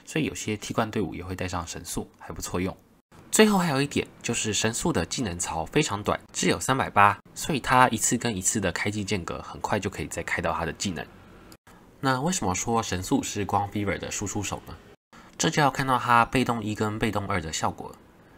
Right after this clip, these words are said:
被动一首先在自身回复H P的时候，可以给自身技能槽加五趴，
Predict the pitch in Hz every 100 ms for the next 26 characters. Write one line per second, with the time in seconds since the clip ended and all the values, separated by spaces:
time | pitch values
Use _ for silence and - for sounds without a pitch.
0 | - 196 190 175 156 160 - - - 117
1 | 123 110 - 143 - 120 95 - 107 -
2 | - - 98 78 82 87 - - 104 95
3 | 80 - 101 - 95 104 85 80 80 82
4 | 90 - - - 87